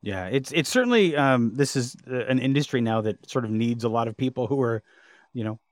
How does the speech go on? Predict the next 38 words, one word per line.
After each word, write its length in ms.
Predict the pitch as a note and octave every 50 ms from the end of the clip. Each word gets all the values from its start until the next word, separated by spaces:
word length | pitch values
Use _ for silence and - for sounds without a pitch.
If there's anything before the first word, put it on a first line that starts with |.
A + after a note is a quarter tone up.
| _
they 100 | - G#2
see 260 | G2 - - - B2 A#2+
a 40 |
need 200 | A2+ A#2 A#2 A#2
and 80 | A2+ G#2+
they 80 | G#2+ G#2+
make 220 | A2 A#2 A#2 G2+
shit 180 | - - G#2+ F#2
happen, 480 | G2+ A#2+ A2+ A2 - A2 F#2+ F2+ F#2
right? 320 | G2+ G2 G2+ G2+ A2 G2+ G2
This 180 | A#2 A2 -
is, 160 | A#2+ G#2+ G2
like, 380 | G#2+ A2 G#2+ G2+ F#2+ - - - _ _ _ _ _ _ _ _ _ _ _ _ _ _ _ _ _ _ _ _ _ _ _ _ _ _
what 240 | A#2 A2 G#2+ A#2 A2+
we 100 | A#2 A#2
do 200 | G2 A2+ A#2 A#2+
now. 380 | G#2+ E2 E2 E2+ F2+ E2 E2 _ _ _ _ _ -
It's 280 | A2 G2+ - - - _ _ _ _ _ _ _ _ -
the 200 | G#2+ G2+ A2+ G#2
way 280 | G2 A2+ A2 G#2+ G#2 - _ -
that 120 | - A2+
you 140 | G#2 A2+ A2+
get 240 | A2+ A2 B2+ G2+ -
started, 400 | - - - G#2+ G#2+ G#2 F#2+ F2+
or 140 | G#2 D#3 E3+
even, 260 | F3 D#3+ D3 D3+ D3
like, 180 | C3+ C3 A#2 -
that 160 | C3 B2 -
can 100 | - C#3
be 80 | B2
your 140 | A#2+ B2 B2
whole 160 | G#2+ A#2 A#2+
career. 400 | - - A2 G#2+ A#2 A#2+ G#2 E2
Like, 180 | E2 F2 F#2+ E2+
I 140 | F#2 G2+ G2+
know 160 | G#2 G#2 G#2
people 420 | G2 G#2+ G#2+ G2+ - A#2 A2+ G#2+
who, 220 | G#2+ A2+ A2+ G#2+